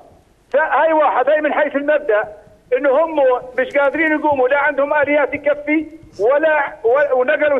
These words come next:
ساحة المعاينة على ساحة ثانية، يعني صارت الحاوية لحالها تتأخر. هلا إحنا هذا الموضوع خليه على جنب، لكن أنت بدك زيادة، أنت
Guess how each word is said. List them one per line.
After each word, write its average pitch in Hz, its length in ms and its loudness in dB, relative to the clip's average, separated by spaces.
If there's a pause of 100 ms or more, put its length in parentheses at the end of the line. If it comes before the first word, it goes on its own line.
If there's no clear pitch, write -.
ساحة 294 240 0
المعاينة 285 680 2 (320)
على 262 260 2
ساحة 254 260 0
ثانية، 302 600 0 (280)
يعني 262 680 0
صارت 285 320 2
الحاوية 294 400 0
لحالها 262 360 2
تتأخر. 254 540 -2 (120)
هلا 320 240 2
إحنا 302 320 2
هذا 294 80 2
الموضوع 294 500 0
خليه 285 240 0
على 254 200 0
جنب، 160 220 -2 (540)
لكن 285 340 0
أنت 311 220 0
بدك 285 440 -4 (260)
زيادة، 165 180 0 (300)
أنت 311 160 -4